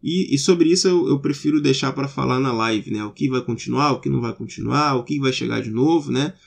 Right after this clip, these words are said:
E aí eu deixo as novas informações pra depois,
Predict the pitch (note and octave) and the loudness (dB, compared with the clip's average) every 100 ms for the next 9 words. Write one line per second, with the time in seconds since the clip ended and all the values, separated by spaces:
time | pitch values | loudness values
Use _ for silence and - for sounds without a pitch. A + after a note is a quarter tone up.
0 | _ _ B2+ D#3+ D3+ D#3 C#3+ C3 C#3 D3 | _ _ 2 4 6 4 4 4 2 0
1 | C3+ C3 C3+ C3 B2+ B2+ B2+ A#2+ - A#2+ | 0 0 -2 -4 -6 -4 -2 -2 -4 -4
2 | B2 C#3 - C3 C3 D3 D3 F#2 - - | -4 -6 -8 -2 0 0 -4 -10 -10 -18